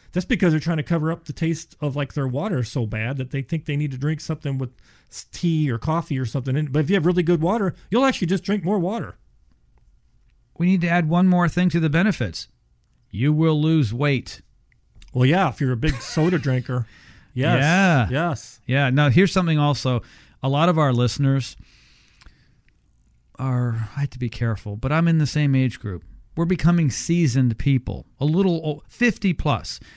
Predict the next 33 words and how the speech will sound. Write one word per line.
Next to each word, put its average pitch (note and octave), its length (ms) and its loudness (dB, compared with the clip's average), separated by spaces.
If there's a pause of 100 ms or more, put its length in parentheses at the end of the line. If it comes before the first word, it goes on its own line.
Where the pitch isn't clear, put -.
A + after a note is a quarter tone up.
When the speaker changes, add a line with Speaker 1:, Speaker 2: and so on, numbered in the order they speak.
(160)
Speaker 2:
What C#3+ 160 2
happens F3+ 340 2
when D#3 100 2
you're D3 100 2
fifty D3+ 340 -2
plus? D3 360 -2
You C3 100 -2
finally E3 400 -2
get C3 220 -4
that A#2 180 -2
dream A#2 320 0
car G#2+ 220 -4
you've F2 320 -4
wanted. D#2 380 -8
Maybe F2 260 -8
it's G2 120 -8
the - 120 -8
Corvette. B2 720 -2 (300)
Maybe G2 260 -6
it's B2+ 120 -6
a F3 40 2
Mustang. G3 560 2 (440)
Maybe G2+ 300 -4
it's A2+ 120 -6
a G#2 60 -6
Dodge G2+ 380 -2
S A2 180 -4
R G#2+ 160 -4
T. A2 400 -2 (280)
Whatever F3 580 4
it F3 60 6
is, E3 260 4
right? D3 240 2